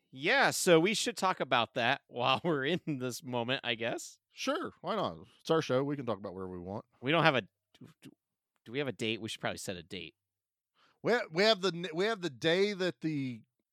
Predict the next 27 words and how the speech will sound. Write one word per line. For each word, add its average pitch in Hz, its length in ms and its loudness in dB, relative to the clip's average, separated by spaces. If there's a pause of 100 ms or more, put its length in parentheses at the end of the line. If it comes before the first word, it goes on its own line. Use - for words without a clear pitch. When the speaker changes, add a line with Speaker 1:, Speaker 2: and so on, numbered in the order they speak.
(180)
Speaker 2:
movie 156 440 2
drops. 113 680 0
We 131 120 -2
can 135 160 -8
say 151 240 2
that. 87 280 -8 (600)
We 131 120 2
don't, 139 320 4
'cause 127 320 -2
who 151 120 -2
knows 139 240 0
what 120 140 -2
our 113 60 -2
schedule's 104 400 -8
gonna 101 160 -12
look 98 220 -10
like 95 160 -12 (760)
three 101 180 -10
weeks 90 220 -10
from 92 180 -16
now. 87 220 -20 (520)
Speaker 1:
Okay. 95 160 -20 (180)
Speaker 2:
But, 110 220 2 (480)
um, 101 460 -2 (640)
October 165 420 6
seventh, 107 480 2
right? 120 280 -2